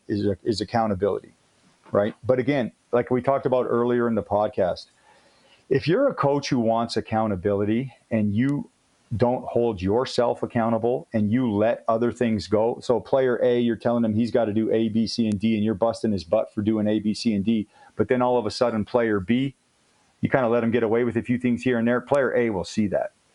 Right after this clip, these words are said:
Like that story that I told you guys about me remembering what my university coach had said to me and then going back on that about being a captain and stuff. Guys don't forget things. So if you have account-, accountability through and through, you will have a culture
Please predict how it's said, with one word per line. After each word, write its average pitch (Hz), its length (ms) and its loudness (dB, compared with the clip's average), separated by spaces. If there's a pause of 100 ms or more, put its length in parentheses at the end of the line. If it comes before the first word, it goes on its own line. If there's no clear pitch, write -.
(240)
Like 113 180 2
that 117 140 2
story 123 300 0
that 110 140 2
I 104 60 2
told 110 260 -2
you 110 80 0
guys 101 260 0
about 98 260 -2
me 104 200 0
remembering 104 580 0
what 104 180 -2
my 98 360 0
university 107 480 0
coach 107 240 -2
had 95 100 -10
said 107 220 -2
to - 80 -8
me 104 180 0
and 95 100 -2
then 92 80 -2
going 95 220 -2
back 101 260 0
on 101 120 0
that 101 200 -2 (220)
about 101 220 0
being 107 160 0
a 87 40 -4
captain 104 420 -2
and 98 100 -4
stuff. 98 240 -2 (300)
Guys 143 220 0
don't 131 240 0
forget 98 380 -2
things. 85 360 -8 (280)
So 127 160 0
if 113 80 -4
you 202 140 0
have 180 120 0
account-, 131 320 -2
accountability 120 720 0
through 120 280 -2
and 107 120 -6
through, 127 280 -2
you 143 180 0
will 123 260 2
have 120 220 -2
a 120 40 -6
culture 127 540 -2